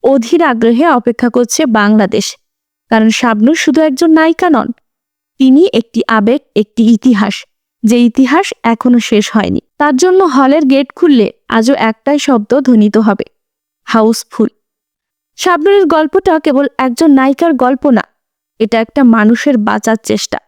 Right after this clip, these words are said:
ঘুরে দাঁড়ানোর সাহস, আর নিজের ভালোবাসার জায়গায় ফিরে আসার লড়াই।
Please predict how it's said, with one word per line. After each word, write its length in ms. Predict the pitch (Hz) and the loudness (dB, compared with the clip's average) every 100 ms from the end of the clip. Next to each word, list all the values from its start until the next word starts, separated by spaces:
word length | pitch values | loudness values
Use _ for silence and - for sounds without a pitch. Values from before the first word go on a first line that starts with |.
| _ _ - | _ _ -2
ঘুরে 240 | 269 320 | 2 2
দাঁড়ানোর 380 | 311 320 320 320 | 2 0 0 0
সাহস, 600 | 302 277 240 214 202 - - _ _ - | -2 -2 0 0 -2 -6 -16 _ _ -2
আর 120 | 226 | 2
নিজের 380 | 247 269 285 294 | 4 4 2 0
ভালোবাসার 600 | 247 269 262 285 320 302 | 0 0 0 0 -2 -2
জায়গায় 420 | 269 240 220 285 | 0 0 0 -2
ফিরে 300 | - 220 214 | -2 0 0
আসার 280 | 214 - 277 | 0 0 2
লড়াই। 320 | 220 - | 2 0